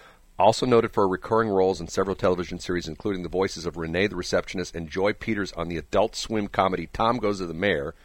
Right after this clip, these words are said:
Don't know about that one. Marge on the A M C drama Mad Men. She was Marge in Mad Men? Of course, I've never seen Mad. Can you believe I've never seen that show before?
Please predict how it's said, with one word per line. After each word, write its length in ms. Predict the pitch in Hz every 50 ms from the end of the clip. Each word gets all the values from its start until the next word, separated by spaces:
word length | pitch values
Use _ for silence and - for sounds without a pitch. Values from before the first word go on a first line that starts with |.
| - - -
Don't 120 | - 78
know 80 | 87 85
about 200 | 78 82 78 -
that 180 | 87 76 60
one. 220 | 64 69 85 87 - -
Marge 420 | - 92 95 104 113 123 123 107
on 80 | 101 90
the 120 | 92 90
A 100 | 92 98
M 80 | 95 90
C 140 | - 95 87
drama 340 | - - 85 87 82 76 - - - - - -
Mad 380 | 85 90 110 123 135 143 117
Men. 380 | 92 80 71 69 76 92 113 - - - _ _ _ _ - -
She 140 | - - -
was 140 | 247 -
Marge 380 | 95 95 90 98 135 190 190 -
in 100 | 92 78
Mad 260 | 73 80 101 143 214
Men? 260 | 294 302 302 302 320
Of 100 | - -
course, 200 | - - 123 -
I've 60 | 113 107
never 140 | 101 -
seen 200 | - - 120 113 82
Mad. 200 | 67 65 - -
Can 140 | - 226 285
you 60 | 339
believe 240 | - 196 196 175 147
I've 60 | 127
never 160 | 123 127 127
seen 180 | - - 123 120
that 120 | 117 113
show 160 | - - 110
before? 340 | 110 113 - - 117 117 117